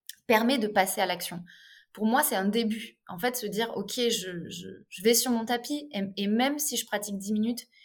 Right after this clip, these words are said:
et que par la suite, je lis, euh, pendant dix minutes ou un quart d'heure, euh, quelques pages d'un, d'un livre intéressant justement sur ces principes-là,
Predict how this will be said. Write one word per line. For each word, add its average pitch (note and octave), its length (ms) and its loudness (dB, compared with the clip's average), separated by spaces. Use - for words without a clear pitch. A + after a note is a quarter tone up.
et G#3+ 80 -2
que - 100 -10
par G#3+ 180 6
la D4+ 120 8
suite, A#3 260 0
je G3+ 160 0
lis, A3+ 380 2
euh, G3 120 0
pendant F#3+ 240 -4
dix G3 180 0
minutes A3 320 0
ou G#3+ 60 -2
un G3 100 0
quart G3+ 220 2
d'heure, G#3+ 220 8
euh, G3 100 2
quelques F#3+ 300 -2
pages G#3+ 300 4
d'un, F3 280 -4
d'un G3+ 160 2
livre A3+ 240 4
intéressant G3 580 2
justement G#3 420 -2
sur - 160 -6
ces F#3 140 -8
principes-là, G#3 680 0